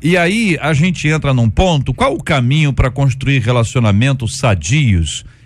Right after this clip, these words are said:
sem ter que prender as pessoas ao meu lado? Isso vale pra amigo, pra amiga, marido, mulher, pais e filhos. Você vê que é, é pra todos os lados. O ciúme, quando ele chega, ele vai se alastrando, ele vai se espalhando, né?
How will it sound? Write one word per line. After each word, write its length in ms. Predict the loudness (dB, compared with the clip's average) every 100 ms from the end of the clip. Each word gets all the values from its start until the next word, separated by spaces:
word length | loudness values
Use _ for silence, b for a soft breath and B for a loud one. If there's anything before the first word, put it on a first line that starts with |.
| B
sem 320 | -6 0 0
ter 220 | 0 -2
que 140 | -2 -2
prender 420 | 0 0 0 0
as 140 | -2
pessoas 460 | -2 -2 -2 -2 0
ao 100 | 0
meu 160 | 0 0
lado? 220 | -2 -2
Isso 100 | -4
vale 160 | -6 -4
pra 160 | -2
amigo, 440 | 2 2 2 0 0
pra 200 | 2 2
amiga, 680 | 2 2 0 0 -2 -2 B B B -2
marido, 500 | 0 2 2 0 0
mulher, 420 | 0 2 0 0
pais 400 | 0 -2 0 0
e 80 | -2
filhos. 360 | -2 -2 -2
Você 80 | -2
vê 100 | -4
que 100 | -4
é, 220 | -4 -4
é 20 | -2
pra 200 | 0 -2
todos 300 | -2 -2 -2
os 100 | 0
lados. 340 | 0 0 -2
O 80 | -4
ciúme, 400 | -2 0 0 0
quando 240 | 0 0
ele 120 | 0 -2
chega, 480 | -2 -2 0 -2 B B B B
ele 300 | -2 2 2
vai 340 | 0 0 0 -2
se 280 | -6 -2 0
alastrando, 640 | 0 -2 -4 -2 0 0
ele 120 | 0
vai 180 | 0 -2
se 160 | -2 -4
espalhando, 640 | -2 -2 0 0 0 0
né? 240 | 0 0